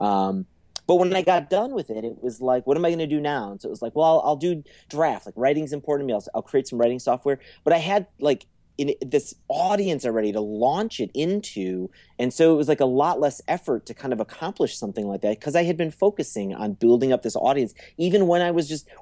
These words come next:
working on the Obama campaign and not something I w-, you know, not, like, a business idea.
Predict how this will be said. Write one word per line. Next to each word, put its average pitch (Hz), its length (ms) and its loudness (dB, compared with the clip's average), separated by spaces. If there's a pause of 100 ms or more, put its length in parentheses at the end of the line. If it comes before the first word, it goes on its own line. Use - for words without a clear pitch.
working 107 220 -4
on 117 60 0
the 135 80 2
Obama 165 300 2
campaign 101 340 -8
and 98 120 -4
not 113 240 -6
something 135 340 -2
I 131 60 2
w-, 127 180 2
you 135 80 -4
know, 107 160 0
not, 120 400 -2
like, 123 200 -2
a 113 40 -2
business 147 460 -4
idea. 92 500 -8